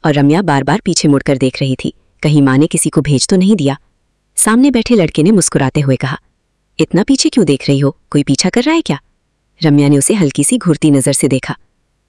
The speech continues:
"मजाक मत उड़ाओ गगन, अगर माँ को पता चल गया ना तो मेरी खैर नहीं।" गगन हंसा, "अरे डरपोक रानी, कुछ नहीं होगा, वैसे भी स्कूल का बहाना पक्का है ना?" "हाँ, पर माँ को शक हमेशा रह जाता है।" रम्या ने साड़ी का पल्लू थोड़ा ठीक किया और धीमे से बोली,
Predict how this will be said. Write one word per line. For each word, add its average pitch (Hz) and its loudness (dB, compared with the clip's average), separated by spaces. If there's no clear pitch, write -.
"मजाक 170 0
मत 220 0
उड़ाओ 147 2
गगन, 143 -2
अगर 165 0
माँ 139 2
को - -4
पता 180 -2
चल 180 -2
गया 185 0
ना 220 0
तो 180 2
मेरी 151 2
खैर 143 -2
नहीं।" 147 0
गगन 139 0
हंसा, 139 -4
"अरे 277 2
डरपोक 156 0
रानी, 151 2
कुछ - 0
नहीं 196 2
होगा, 131 -2
वैसे 143 0
भी 196 0
स्कूल 156 0
का 190 -2
बहाना 190 2
पक्का 196 -4
है 185 0
ना?" 208 0
"हाँ, 220 0
पर 240 0
माँ 170 2
को - -4
शक 240 0
हमेशा 170 2
रह 180 0
जाता 143 -2
है।" 135 -4
रम्या 143 2
ने 160 4
साड़ी 151 0
का 180 -2
पल्लू 156 0
थोड़ा 185 -2
ठीक 156 -4
किया 160 0
और 208 0
धीमे 147 0
से 139 -2
बोली, 123 -2